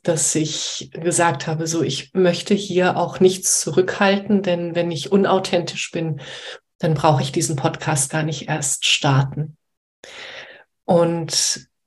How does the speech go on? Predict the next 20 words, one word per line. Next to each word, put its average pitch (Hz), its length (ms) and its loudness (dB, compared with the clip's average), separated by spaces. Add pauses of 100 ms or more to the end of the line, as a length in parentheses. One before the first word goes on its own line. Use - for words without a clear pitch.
(260)
es 147 180 2
ist - 380 0 (260)
auch 175 200 2
deshalb 208 520 4
eine 180 280 2
Entscheidung, 170 920 2 (360)
weil 175 160 2
ich - 140 -4
gesagt 165 440 2
habe, 165 160 -2
ich - 140 -6
möchte 175 300 0
mit 160 220 -4
meinem 185 460 4
Weg 175 300 2
und 160 380 -8
mit 170 180 -4
meinen 165 360 0
Gedanken 165 600 -2
wirklich - 640 -4